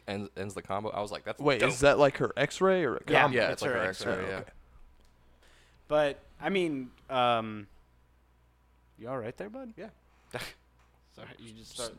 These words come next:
Speaker 1: somebody in the alleyway, that's all.
Speaker 3: Oh. The, uh,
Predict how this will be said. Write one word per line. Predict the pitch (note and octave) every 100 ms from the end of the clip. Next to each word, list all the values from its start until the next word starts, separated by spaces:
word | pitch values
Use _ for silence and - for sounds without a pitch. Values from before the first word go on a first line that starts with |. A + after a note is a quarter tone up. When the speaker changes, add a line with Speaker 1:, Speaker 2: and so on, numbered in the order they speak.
| -
Speaker 1:
somebody | - A#2+ B2 B2+
in |
the | C3
alleyway, | C#3+ A#2 A2
that's | A2+ A#2
all. | G#2+ B2 _ _ -
Speaker 3:
Oh. | G2 F2+ _ _ _ - _ _ _ _ _
The, | C3 C3+ B2+
uh, | A#2 G#2+